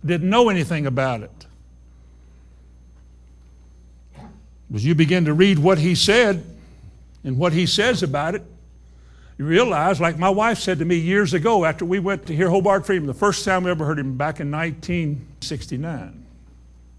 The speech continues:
And we came home, my wife said, "We've been robbed." Now, I know what rob means. I know what that means. I wasn't, huh? I knew what that meant. We have been talked out of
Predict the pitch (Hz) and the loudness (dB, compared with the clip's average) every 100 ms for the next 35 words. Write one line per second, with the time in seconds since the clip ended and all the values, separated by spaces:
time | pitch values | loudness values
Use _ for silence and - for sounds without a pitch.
0 | - - - - - - - - - - | -20 -20 -20 -20 -20 -20 -20 -20 -20 -20
1 | - - 147 139 160 151 147 175 143 147 | -18 -8 -8 -4 -4 -2 -4 -4 -4 -4
2 | 147 139 156 131 170 147 143 156 131 113 | -4 -4 -6 -2 -2 -2 -4 -4 -6 -10
3 | - - - - - - - - - - | -16 -20 -20 -20 -20 -20 -20 -20 -20 -20
4 | - - - - - - - - - - | -20 -20 -20 -20 -20 -20 -20 -20 -20 -10
5 | 143 185 196 151 135 151 135 117 139 98 | -4 -2 -2 -4 -2 -2 -2 -4 -6 -8
6 | - - - - 143 143 143 131 123 131 | -12 -20 -20 -10 -6 -4 -4 -4 -4 -4
7 | 98 - - 131 131 123 117 120 - - | -6 -12 -10 -6 -2 -2 -4 -8 -12 -12
8 | 120 151 214 240 - - - 160 180 151 | -6 -4 -4 -6 -12 -20 -12 -6 -2 -4
9 | 117 127 120 113 107 - - - - - | -6 -10 -12 -14 -18 -20 -20 -20 -20 -20
10 | - - - - - - - - 185 170 | -20 -20 -20 -20 -20 -20 -20 -4 -2 -2
11 | 147 151 147 185 185 185 - - 180 165 | -2 -4 -4 -2 -2 -4 -10 -4 -2 -2
12 | 131 123 131 | -4 -6 -6